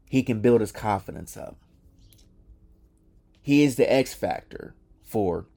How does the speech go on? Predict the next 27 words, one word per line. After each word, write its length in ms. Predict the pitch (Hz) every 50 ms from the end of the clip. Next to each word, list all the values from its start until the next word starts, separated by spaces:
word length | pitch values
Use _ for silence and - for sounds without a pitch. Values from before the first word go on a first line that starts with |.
| _
the 60 | - 95
Lakers 640 | 92 90 - - - - - - - - - - _ _ _ _ _ _ _ _ _ _ _ _ _ _ _ _ _ _ _ _ _ -
on 200 | - 107 110 110
any 160 | 110 110 107 104
given 320 | 98 110 107 95 101 98
night. 300 | 95 95 90 82 - - _ _ _ _ _ _ _ _ _ _ _ _ _ _ _ _ _ _ _ _ _ - -
D'Lo 400 | - 107 131 131 131 127 123 120
just 180 | 113 110 104 -
happened 220 | 123 107 - 107
to 60 | 104
be 140 | 92 110 107
that 240 | 104 104 98 98 92
guy 280 | 98 98 98 95 95 92
Saturday 520 | - - - 101 90 87 90 - - -
night. 280 | 98 87 73 57 - - - _ _ _ _ _ _ _ _ _ _ - _ _ - _ _ _ _ _ - - _ - -
Lonnie 340 | - 98 107 107 110 110 107
Walker 460 | 101 101 107 101 101 - - 98 98
off 180 | 92 95 -
the 60 | - 98
bench. 540 | 92 95 92 85 - - - - - - - _ _ _ _ _ _ _ _ _ _ _ _ _ _ _ _ _ _ _ - _ _ _ _ _ _ _ - _ _ _ _ _ -
But 120 | - 123
I 100 | - 120
do 220 | 120 113 127 131 117
believe 320 | 113 117 120 117 104 -
Austin 440 | - 107 113 110 - - - 104 101 101
Reaves 580 | 113 110 104 98 92 87 - - - - - - - _ _ - - - - - - _ _ _ _ -
can 360 | - 107 98 92 90 87